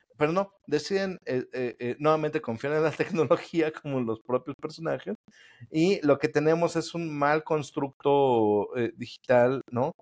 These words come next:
Em, eh, eh, que donde, donde se le ve literalmente el cierre digital al, al, al, este, al monstruo, ¿no? Como, no, esa cosa no me está asustando, me está haciendo pensar que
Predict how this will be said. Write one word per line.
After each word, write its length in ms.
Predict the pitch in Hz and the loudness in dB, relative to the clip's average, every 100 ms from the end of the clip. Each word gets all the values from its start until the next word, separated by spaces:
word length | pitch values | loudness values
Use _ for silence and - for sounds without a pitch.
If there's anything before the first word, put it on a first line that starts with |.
| _ _ - | _ _ 2
Em, 400 | 117 113 107 101 _ _ _ _ | 4 6 4 0 _ _ _ _
eh, 1400 | - 104 101 101 101 98 98 98 98 98 98 98 95 95 | -2 2 4 4 6 6 4 4 2 2 2 2 0 -2
eh, 160 | 92 104 - - _ _ _ | -4 -10 -10 -20 _ _ _
que 100 | - | -16
donde, 380 | 110 123 117 113 | -4 -2 0 -2
donde 280 | - 117 113 | -2 -4 -2
se 140 | 107 131 | -2 0
le 100 | 127 | 4
ve 340 | 139 151 151 - | 6 8 6 2
literalmente 580 | 135 127 123 127 131 127 | -8 -6 -2 -2 -4 -6
el 80 | 120 | -2
cierre 320 | 135 131 127 | 0 2 0
digital 520 | 110 - - 110 113 | -2 -10 -2 0 2
al, 200 | 101 98 | 0 -2
al, 220 | 107 98 92 | -6 -8 -6
al, 200 | 95 95 | -10 -10
este, 420 | 95 - 101 95 - _ _ _ | -12 -16 -18 -18 -20 _ _ _
al 180 | - 104 | -2 0
monstruo, 440 | 107 101 92 95 | 2 2 0 -6
¿no? 140 | 98 151 _ _ _ - | -4 -6 _ _ _ -6
Como, 180 | 151 151 | 0 2
no, 220 | 185 185 | 2 2
esa 200 | 190 214 | -4 -4
cosa 220 | 220 208 | -4 -2
no 140 | 202 180 | -2 0
me 100 | 175 | -2
está 160 | 156 156 | -4 -4
asustando, 520 | - 156 - 165 107 | -6 -8 -4 -2 0
me 120 | 101 | -2
está 420 | 104 139 147 151 | 0 2 2 2
haciendo 320 | 139 - 127 | -2 -2 -2
pensar 420 | 123 113 104 107 104 | -2 -2 0 -2 -2
que 180 | 123 | -6